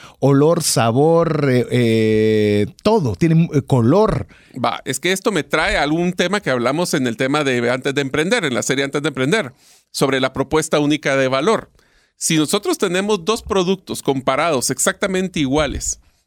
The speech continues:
Speaker 2: que digamos que son carros, son dos carros que son sumamente similares, tienen los mismos valor, tienen la misma beneficios, la decisión que voy a tomar es que voy, voy a escoger el que más me gusta.
Speaker 1: Ujú.
Speaker 2: Pero ¿cómo puedes medir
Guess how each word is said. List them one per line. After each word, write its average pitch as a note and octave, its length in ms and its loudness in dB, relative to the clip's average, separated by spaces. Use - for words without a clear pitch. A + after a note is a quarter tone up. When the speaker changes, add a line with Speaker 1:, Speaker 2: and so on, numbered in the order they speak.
Speaker 2:
que B2+ 140 0
digamos D#3 420 0
que F3 120 -2
son G3 160 0
carros, D#3+ 540 -6
son E3+ 220 -2
dos G#3 220 0
carros A3+ 440 -2
que D3 80 0
son E3+ 240 -2
sumamente G#3 680 0
similares, F#3 600 0
tienen C3 300 -2
los A2+ 200 -2
mismos G3 520 0
valor, E3 420 0
tienen A#2+ 280 -2
la G#2 100 -2
misma E3+ 600 0
beneficios, D3 720 -2
la D#3 200 2
decisión E3 420 0
que A3 100 -2
voy G3 160 0
a G#3+ 60 0
tomar D#3+ 340 -2
es D4+ 160 -2
que - 120 -2
voy, F3 200 -4
voy D#3 220 0
a G3+ 60 -2
escoger D#3 380 -4
el - 120 -6
que D3 120 -4
más A#2 180 -2
me C#3 140 2
gusta. E3+ 460 -2
Speaker 1:
Ujú. B2 220 0
Speaker 2:
Pero D#3 180 0
¿cómo D#4+ 260 -2
puedes F#3+ 280 -2
medir G#3 520 -2